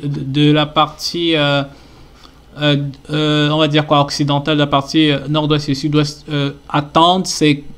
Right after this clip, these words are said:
c'est qu'on retourne à la formule du fédéralisme, c'est-à-dire l-, un, on retourne à un État fédéral qui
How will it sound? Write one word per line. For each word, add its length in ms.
c'est 180
qu'on 180
retourne 580
à 100
la 100
formule 640
du 180
fédéralisme, 880
c'est-à-dire 720
l-, 200
un, 200
on 160
retourne 260
à 40
un 60
État 240
fédéral 640
qui 360